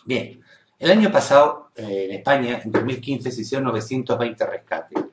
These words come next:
Se rescataron mil quinientas sesenta y tres personas, de ellas ciento tres muertos. Hay que tener en cuenta que en estos muertos se incluyen gente que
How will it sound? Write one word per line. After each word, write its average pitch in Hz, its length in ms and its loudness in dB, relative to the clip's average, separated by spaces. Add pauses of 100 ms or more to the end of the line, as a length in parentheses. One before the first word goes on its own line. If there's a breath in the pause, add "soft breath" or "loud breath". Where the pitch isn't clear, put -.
(600)
Se - 180 -2
rescataron 160 540 4
mil 131 180 -4
quinientas 139 460 -2
sesenta 104 320 -8
y - 20 -20
tres 104 160 -10
personas, 165 560 0 (220)
de 110 240 -2
ellas 123 300 0
ciento 120 380 0
tres 117 240 -2
muertos. 95 440 -8 (600 soft breath)
Hay 139 100 0
que 165 60 -4
tener 180 180 6
en 175 60 0
cuenta 170 320 4
que 117 120 -4
en 101 100 -4
estos 110 220 -4
muertos 131 500 0
se - 80 -4
incluyen 110 340 -6
gente 113 440 -4
que 131 320 -4